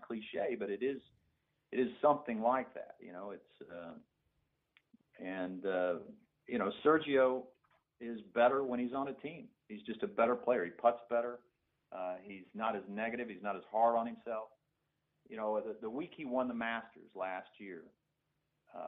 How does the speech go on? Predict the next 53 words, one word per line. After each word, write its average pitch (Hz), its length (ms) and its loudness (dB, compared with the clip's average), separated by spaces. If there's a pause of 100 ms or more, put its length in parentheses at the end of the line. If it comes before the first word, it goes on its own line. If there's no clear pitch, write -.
early 151 240 4
on 135 220 2
in 113 80 -6
that 107 240 -6
week, 104 320 -12
he 107 200 -14
said, 98 240 -4 (420)
he 107 180 -10 (100)
said 110 340 0 (120)
on 95 120 -8 (140)
Tuesday, 147 720 0
I 120 40 -2
believe 120 360 -2
he 110 220 -6
said, 113 300 0 (500)
of 98 260 -2
Masters 107 520 2
week 98 360 -4
that 90 140 -4
he's 101 160 -4 (140)
learned 117 300 6
to 104 120 0
fall 101 260 8
in 95 60 -6
love 98 260 2
with 87 160 -12
that - 240 -10
place, - 280 -14 (100)
that 92 80 -8
he's 90 240 -10
fallen 117 280 10
in 101 100 0
love 98 200 6
with 98 120 -10
that 92 120 -12
place. 90 160 0
This 104 140 -4
is 107 60 -10
the 131 100 4
only 160 300 6
week 143 240 -4
I've 110 120 0
ever 117 260 -4
seen 113 120 -8
him 101 80 -8
with 98 140 -14
a 92 140 -12
great 101 180 -4
attitude 98 520 -6 (400)
at 92 120 -2
a - 20 -8
major 95 300 -10 (100)
championship. - 640 -14